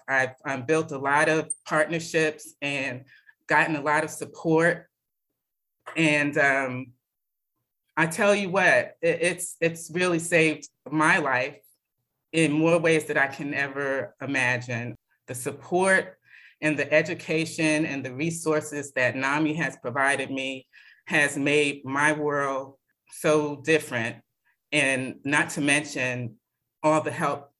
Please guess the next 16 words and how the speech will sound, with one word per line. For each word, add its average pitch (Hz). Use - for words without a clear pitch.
and 139
support -
that 135
I 135
received 123
from 127
my 117
son, 120
you 123
know, 104
most 131
importantly. 117
So, 139
um, 127
that's 160
what, 202